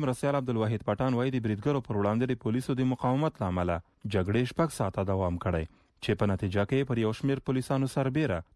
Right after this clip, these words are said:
طالب وسلوالو ته درنه مرګ ژوبله اوښتې. هغه امریکا غږ ته وویل چې په دې جګړه کې لږ تر لږه پنځه ویشت طالب جنګیالي وژل شوي او تر شلو زیات نور ټپیان دي. هغه دغه راز وایي چې یو شمېر سرحدي پولیسو ته هم مرګ ژوبله اوښتې ده.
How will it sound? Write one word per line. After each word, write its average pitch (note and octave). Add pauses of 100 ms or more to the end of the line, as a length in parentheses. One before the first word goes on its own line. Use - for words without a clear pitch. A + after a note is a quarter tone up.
(120)
طالب B2+
وسلوالو F#2+
ته C3
درنه C#3
مرګ F2+
ژوبله F2
اوښتې. E2+ (220)
هغه G2+
امریکا C#3
غږ C3+
ته B2+
وویل D3
چې -
په D3
دې C3
جګړه A#2+
کې -
لږ C#3+
تر A#2
لږه B2+
پنځه B2
ویشت B2+
طالب A2
جنګیالي G#2+
وژل G2
شوي B2+ (360)
او G2
تر G#2
شلو D#3+
زیات G2+
نور F#2+
ټپیان F2+
دي. F2 (460)
هغه G2
دغه A2+
راز F#2+
وایي C3
چې C3+
یو G#2+
شمېر C#3+
سرحدي A2
پولیسو G#2+
ته C#3+
هم F#2+
مرګ F#2
ژوبله G2 (260)
اوښتې F2+
ده. E2